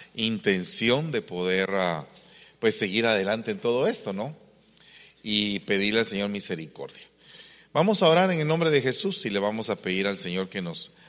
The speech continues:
auxilie en esta noche para que podamos hablar, eh, acerca de lo que, de lo que tenemos que hablar. Amén. Padre, en el nombre de Jesús te damos gracias.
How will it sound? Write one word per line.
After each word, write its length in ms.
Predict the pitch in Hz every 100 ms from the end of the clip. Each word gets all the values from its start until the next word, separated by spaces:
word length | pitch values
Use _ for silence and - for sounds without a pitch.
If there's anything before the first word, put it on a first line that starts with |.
| - _
auxilie 840 | - 95 87 - - 147 147 143 107
en 140 | 95
esta 280 | 104 - 110
noche 380 | 104 135 - - - _ _ - - - _
para 260 | 98 95 87
que 120 | 90
podamos 560 | - 90 87 98 95 92
hablar, 360 | 85 90 95 - - - _ - _ _ -
eh, 400 | 95 90 87 90
acerca 480 | 87 - 95 - 98
de 120 | 87
lo 160 | 80 -
que, 280 | 78 76 - - _ _ _ _ _ _ _ _ -
de 120 | 101
lo 100 | 98
que 80 | 92
tenemos 420 | 95 98 98 92
que 100 | 101
hablar. 280 | 87 71 - - - -
Amén. 360 | 101 170 185 - - - - - - - - -
Padre, 280 | 139 175 190
en 60 |
el 120 | 147 120
nombre 240 | 139 135
de 100 | 113
Jesús 420 | 104 - 175 185
te 80 | -
damos 300 | 110 113 107
gracias. 600 | 120 135 151 143 -